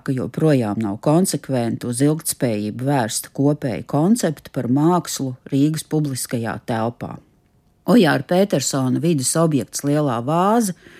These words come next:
ir viens veselums, kas sadalīts divās daļās, trīs ceturdaļās un vienā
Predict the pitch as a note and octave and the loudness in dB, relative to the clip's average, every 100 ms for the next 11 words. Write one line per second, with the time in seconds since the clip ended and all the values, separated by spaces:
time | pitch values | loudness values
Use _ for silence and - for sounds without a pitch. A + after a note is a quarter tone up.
0 | - - - - E3+ D#3 F#3+ D#3+ C#3 E3+ | -20 -20 -20 -4 0 6 8 8 6 2
1 | A3+ C#4+ - A#2+ G#2+ - - _ - C3+ | 2 2 0 -2 -4 -6 -10 _ -4 -2
2 | - G3 G3 F3+ C#3+ B2+ B2+ D#3+ D3+ B2+ | 0 2 4 4 2 0 0 2 4 2
3 | A#2+ C#3 A#2+ - - - - _ _ _ | 0 0 0 -2 -8 -12 -14 _ _ _
4 | - E3+ C3+ - D#3 G3 C4 A3+ A#3 A#3 | 0 4 4 2 0 0 2 2 2 4
5 | G3+ D3+ - C3 C3 D#3 A#2+ | 2 2 0 0 4 4 4